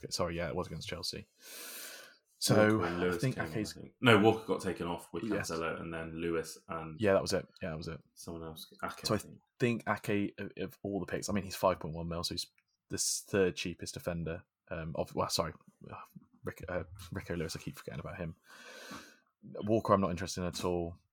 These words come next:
Speaker 1: Um, Akanji, Akanji is the only one that I'd be like, "Mm, interesting."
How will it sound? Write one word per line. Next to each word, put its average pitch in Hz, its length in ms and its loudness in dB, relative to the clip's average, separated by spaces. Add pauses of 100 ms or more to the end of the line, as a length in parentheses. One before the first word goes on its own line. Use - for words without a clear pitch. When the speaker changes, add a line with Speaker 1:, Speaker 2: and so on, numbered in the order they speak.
Speaker 1:
Um, 85 540 -2 (160)
Akanji, 90 680 0 (420)
Akanji 131 320 6
is 110 120 2
the 78 80 4
only 101 120 8
one 92 140 6
that 85 60 2
I'd 90 100 4
be 95 80 -2
like, 90 180 2
"Mm, 90 340 2
interesting." 82 600 -2